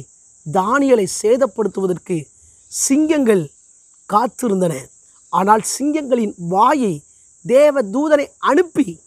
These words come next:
கட்டி போட்டது போல, இந்த மாதத்தில் உங்களை சேதப்படுத்த நினைக்கிற எல்லா சத்துருக்களையும், எல்லா தேள்களையும், எல்லா விதமான சர்ப்பங்களையும் தேவன் கட்டி போட வல்லமை உள்ளவராய் இருக்கிறார். நம்பி இருங்க.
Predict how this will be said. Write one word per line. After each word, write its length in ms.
கட்டி 360
போட்டது 380
போல, 160
இந்த 280
மாதத்தில் 720
உங்களை 260
சேதப்படுத்த 600
நினைக்கிற 440
எல்லா 460
சத்துருக்களையும், 840
எல்லா 320
தேள்களையும், 560
எல்லா 380
விதமான 460
சர்ப்பங்களையும் 720
தேவன் 400
கட்டி 340
போட 420
வல்லமை 440
உள்ளவராய் 420
இருக்கிறார். 380
நம்பி 340
இருங்க. 260